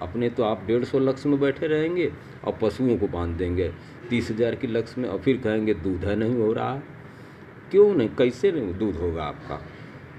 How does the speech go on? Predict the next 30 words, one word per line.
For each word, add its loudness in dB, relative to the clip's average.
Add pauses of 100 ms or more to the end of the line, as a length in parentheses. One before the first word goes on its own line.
(340)
और 2
ये 6
प्राइमरी 2
स्कूल -2
के 0
मास्टरों 0
को -8
मैं 0
क्या 0
समझाऊं, -2 (400)
इनको 0
तो 2
आरटीआई 4
करने 2
पर 2
बीएसए 0
बताता -2
ही 2
नहीं 2
है 0
कि -4
हाँ -2 (340)
धूप 0
में 0
बैठा 2
के 2
जाड़े 0
में -4
जो 2
है -2